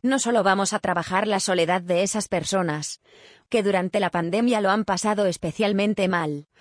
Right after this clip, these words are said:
sino también los lazos con las y los menores de nuestros talleres,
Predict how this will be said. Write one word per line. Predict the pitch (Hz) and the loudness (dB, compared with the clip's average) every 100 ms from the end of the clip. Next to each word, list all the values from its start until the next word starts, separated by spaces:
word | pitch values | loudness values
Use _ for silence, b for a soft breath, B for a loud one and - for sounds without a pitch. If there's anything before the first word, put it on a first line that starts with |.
| B B B - | B B B -8
sino | - 233 226 | -4 -2 0
también | 208 196 226 247 | 0 0 0 0
los | 190 | 0
lazos | 190 190 208 190 | 0 -2 -2 -4
con | - 190 190 | 0 0 2
las | 190 180 - - _ | 0 -2 -6 -12 _
y | - 240 | -2 0
los | 220 196 | 0 0
menores | 190 220 247 208 | 0 0 0 0
de | 202 | 0
nuestros | 196 - 185 165 | 0 -2 -4 -2
talleres, | 170 165 196 190 170 - | -2 0 0 0 -2 -8